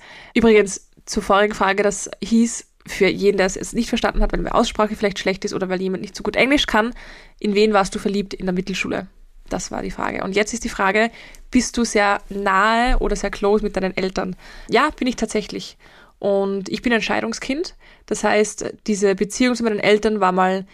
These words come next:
mehr mit der Mama, mal mehr mit dem Papa, mal mehr mit der Mama, mal mehr mit dem Papa. Und ich glaub, das ist auch etwas Typisches für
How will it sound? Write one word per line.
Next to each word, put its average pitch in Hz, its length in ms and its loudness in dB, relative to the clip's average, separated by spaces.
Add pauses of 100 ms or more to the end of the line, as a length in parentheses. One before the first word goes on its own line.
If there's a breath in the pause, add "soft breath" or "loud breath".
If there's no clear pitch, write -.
(140)
mehr 190 180 2
mit 196 160 0
der 190 60 0
Mama, 220 260 4
mal 247 160 4
mehr 208 160 2
mit 202 140 -6
dem 202 80 -6
Papa, - 260 -6
mal 202 160 -4
mehr 190 120 -4
mit 196 160 -8
der 190 60 -10
Mama, 220 240 -2
mal 208 220 -4
mehr 196 140 -4
mit 190 120 -12
dem 196 120 -8
Papa. - 240 -6
Und 185 60 -4
ich 185 100 -8
glaub, - 180 -4
das 190 120 -14
ist - 220 -8
auch 185 120 -2
etwas 190 280 -8
Typisches 208 460 0
für 185 320 -4